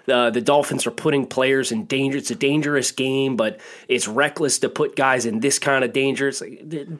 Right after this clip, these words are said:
they're still playing with helmets and pads. They're not running them out there with their hands tied behind their back or any, they, they're not putting concrete slabs up along the sidelines, you know, like,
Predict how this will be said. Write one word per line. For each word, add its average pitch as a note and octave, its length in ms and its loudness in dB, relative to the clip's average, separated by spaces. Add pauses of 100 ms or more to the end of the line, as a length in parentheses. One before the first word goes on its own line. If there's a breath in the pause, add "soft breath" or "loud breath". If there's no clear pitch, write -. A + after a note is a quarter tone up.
they're G3+ 140 4
still D4+ 260 2
playing D4 300 6
with B3 100 6
helmets C4 380 2
and D#3 120 -4
pads. C#4+ 720 0 (1160)
They're F#3 120 4
not A3+ 200 4
running F#3 200 6
them F#3+ 120 6
out G3+ 200 6
there G3+ 120 6
with G3+ 140 4
their C#3 140 4
hands F#3+ 320 4
tied D3 260 4
behind C#3 320 4
their C3+ 140 2
back D3 420 4
or G#2 360 -2 (720)
any, F3 160 4
they, E3+ 160 2
they're D#3+ 260 2
not F3+ 180 4
putting - 220 0
concrete E3 680 2
slabs C#3+ 640 4
up C#3 160 4
along C#3 280 4
the C#3 80 2
sidelines, C#3 840 2
you D#3 80 4
know, G3+ 220 4
like, C3+ 400 2